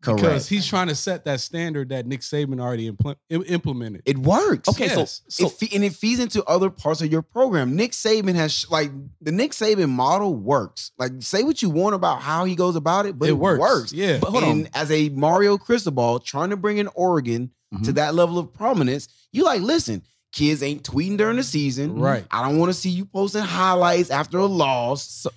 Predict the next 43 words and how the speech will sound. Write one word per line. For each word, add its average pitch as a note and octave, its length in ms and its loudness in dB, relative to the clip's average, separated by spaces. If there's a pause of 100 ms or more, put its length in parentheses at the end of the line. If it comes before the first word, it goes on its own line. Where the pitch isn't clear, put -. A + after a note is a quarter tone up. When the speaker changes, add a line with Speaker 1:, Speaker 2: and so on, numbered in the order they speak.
(120)
Speaker 1:
You're A#3+ 140 0
not C#4 240 0
doing D4+ 240 6
that C4 160 4
at E3 80 -2 (140)
Speaker 3:
so C#3 80 4
Speaker 1:
Alabama. G3+ 100 6 (100)
Speaker 3:
did D3+ 100 4
the C#3+ 40 2
Jimmy G#3 200 4
Johnson F3+ 460 2
method F#3 400 2
and C3+ 280 2 (1400)
Speaker 1:
Who? F2+ 280 0 (340)
Mario? E3+ 520 2 (1120)
I F3 40 0
s-, - 120 -4 (200)
be-, G3 140 4
because F3 300 2
the, D#3+ 160 4 (120)
the B2+ 120 2
expectations C3+ 760 2
and G#2+ 120 2
the F#2+ 40 -2
standards F3 600 2
of B2 100 0
the A2 80 -2
program A#3+ 580 0
are A#2 80 2
different. A2 280 -2
Mario C4+ 240 2
Speaker 2:
Yeah, - 100 4
it's, C4 80 2
it's - 80 -6
Speaker 1:
can't A#3 100 2
Speaker 2:
a, G3 40 4
Speaker 1:
be, F#3+ 80 0
Speaker 2:
it's - 80 -4
a A3+ 40 -2
Speaker 1:
hold F3 80 -2
Speaker 2:
different G3 260 4
Speaker 1:
on. B2+ 40 -2
Speaker 2:
level. C3 240 0